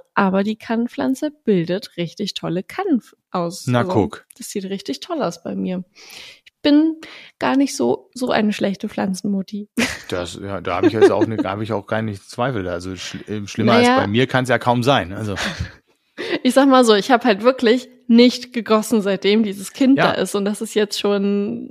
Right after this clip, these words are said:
Speaker 1: Woche sechs,
Speaker 2: Fünf
Speaker 1: fängt jetzt
Speaker 2: Wochen.
Speaker 1: an.
Speaker 2: Sechs. Ja, aber kannst du mal sehen, wie lange Pflanzen durchhalten. Zum
Speaker 1: Ja,
Speaker 2: Teil,
Speaker 1: das
Speaker 2: also
Speaker 1: stimmt.
Speaker 2: nicht alle.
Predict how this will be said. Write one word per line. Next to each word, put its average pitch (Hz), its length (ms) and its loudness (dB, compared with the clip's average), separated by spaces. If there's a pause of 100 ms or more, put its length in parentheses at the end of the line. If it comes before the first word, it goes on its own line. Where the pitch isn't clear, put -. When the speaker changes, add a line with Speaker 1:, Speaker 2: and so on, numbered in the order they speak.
(200)
Speaker 1:
Woche 214 200 0
sechs, 190 340 -2
Speaker 2:
Fünf 175 200 2
Speaker 1:
fängt - 40 -2 (100)
jetzt - 80 -2
Speaker 2:
Wochen. - 80 -4
Speaker 1:
an. - 200 -6 (280)
Speaker 2:
Sechs. - 260 -8 (240)
Ja, 127 80 2
aber 147 160 6
kannst 147 220 0
du 156 40 2
mal 151 120 6
sehen, 165 260 4
wie 117 60 0
lange 123 260 2
Pflanzen 127 380 -4
durchhalten. 95 580 -2 (640)
Zum - 160 -4
Speaker 1:
Ja, - 60 -2
Speaker 2:
Teil, 131 220 4
Speaker 1:
das - 80 0
Speaker 2:
also 123 120 2
Speaker 1:
stimmt. 131 80 4
Speaker 2:
nicht 139 200 2
alle. 131 280 4